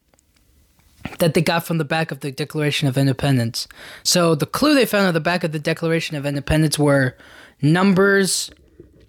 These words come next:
a bunch of numbers, in, like, a,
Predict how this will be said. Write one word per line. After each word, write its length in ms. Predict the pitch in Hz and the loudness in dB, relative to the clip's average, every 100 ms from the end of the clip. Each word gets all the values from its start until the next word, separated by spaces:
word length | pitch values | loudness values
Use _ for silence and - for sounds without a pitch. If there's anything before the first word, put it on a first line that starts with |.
| _ - | _ -4
a 80 | |
bunch 240 | 147 214 208 | 0 2 2
of 80 | 170 | 2
numbers, 540 | 160 139 117 - - - - - _ _ _ _ _ _ _ _ _ _ _ - - | 0 -2 -6 -10 -10 -14 -18 -20 _ _ _ _ _ _ _ _ _ _ _ -16 -2
in, 180 | 185 180 | 2 4
like, 260 | 165 160 | 2 0
a, 400 | 160 143 127 120 | 0 0 0 -4